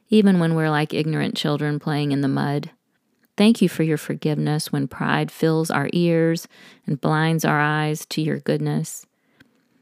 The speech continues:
Thank you for the sacrifice of your Son, Jesus, for us and our salvation.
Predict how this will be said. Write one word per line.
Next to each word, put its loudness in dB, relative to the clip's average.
Thank 4
you 4
for 2
the 2
sacrifice -2
of -4
your -2
Son, -2
Jesus, -2
for -4
us -6
and -2
our 0
salvation. -4